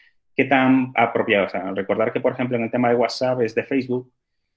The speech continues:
y aquí todavía está en cuestión el tema de la ley de protección de datos. WhatsApp comparte con Facebook toda la información.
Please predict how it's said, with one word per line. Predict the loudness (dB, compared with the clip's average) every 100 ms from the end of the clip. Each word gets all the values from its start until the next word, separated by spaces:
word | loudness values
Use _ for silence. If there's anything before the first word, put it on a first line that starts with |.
| _
y | -2 0
aquí | 0 0
todavía | 4 4 6 2
está | 0
en | -2
cuestión | -2 -2 -2 0 2 0
el | -2
tema | -2 0 0 2
de | 2 2
la | 0
ley | 0 0
de | 0 -2
protección | -4 -8 -6
de | -8
datos. | -8 -10 -14 -16 _ _ -10
WhatsApp | -6 -2 0 2 0
comparte | -2 -4 -2 -2 -4
con | -4
Facebook | -4 -4 -4 -6
toda | -4
la | -4
información. | -4 -6 -6 -6 -6 -6 -8